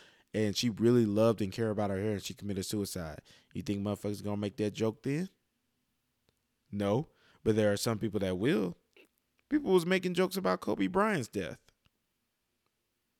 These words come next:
You know what I mean? And, you know, a lot of people just don't think nothing of it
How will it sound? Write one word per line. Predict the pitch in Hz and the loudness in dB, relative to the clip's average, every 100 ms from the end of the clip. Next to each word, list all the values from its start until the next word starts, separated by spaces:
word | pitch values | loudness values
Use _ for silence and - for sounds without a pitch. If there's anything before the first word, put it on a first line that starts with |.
| _ _ _ _ _ _ _ _ _ - | _ _ _ _ _ _ _ _ _ -4
You | 151 | 2
know | |
what | 156 | 4
I | 156 | 4
mean? | 160 160 160 170 _ _ _ _ _ _ _ _ - | 2 0 0 -4 _ _ _ _ _ _ _ _ -2
And, | 131 131 127 120 - _ _ _ _ _ _ _ _ _ _ _ _ _ _ _ _ - | 2 4 2 0 -6 _ _ _ _ _ _ _ _ _ _ _ _ _ _ _ _ -12
you | 135 | -2
know, | 139 131 | 2 4
a | |
lot | 123 139 | 6 4
of | 147 | 2
people | 151 135 | -2 -2
just | 131 135 | -2 -2
don't | 139 135 135 | 0 0 0
think | 143 131 | -4 -2
nothing | 147 147 143 | -6 -4 -4
of | 190 302 | -4 -2
it | 127 - | -4 -8